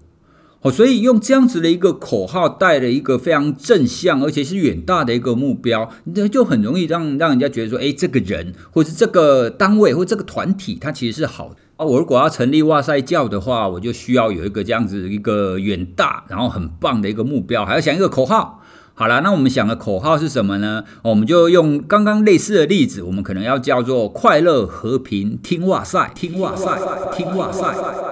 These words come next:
哦，只要听我们哇塞心理学的节目呢，你就会快乐哦。而且这样更多人听的话，我们社会就会和平哦，就会安详哦。你觉得这样很，好不好？很棒啊，非常的正向啊。哦，所以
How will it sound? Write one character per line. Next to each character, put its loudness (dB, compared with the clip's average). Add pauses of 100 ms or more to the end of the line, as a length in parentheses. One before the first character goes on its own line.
(280)
哦， 0
只 -2
要 4
听 2
我 4
们 4
哇 4
塞 2
心 -2
理 2
学 0
的 -2
节 -2
目 2
呢， 0
你 0
就 -2
会 2
快 4
乐 4
哦。 2
而 2
且 0
这 0
样 0 (120)
更 6
多 6
人 4
听 0
的 2
话， 2
我 2
们 2
社 2
会 6
就 4
会 6
和 0
平 2
哦， 2
就 0
会 4
安 0
详 -2
哦。 -6 (180)
你 2
觉 4
得 4
这 4
样 4
很， 4
好 -2
不 -2
好？ -4 (160)
很 0
棒 4
啊， 0
非 0
常 2
的 4
正 0
向 0
啊。 -2
哦， -4
所 -4
以 2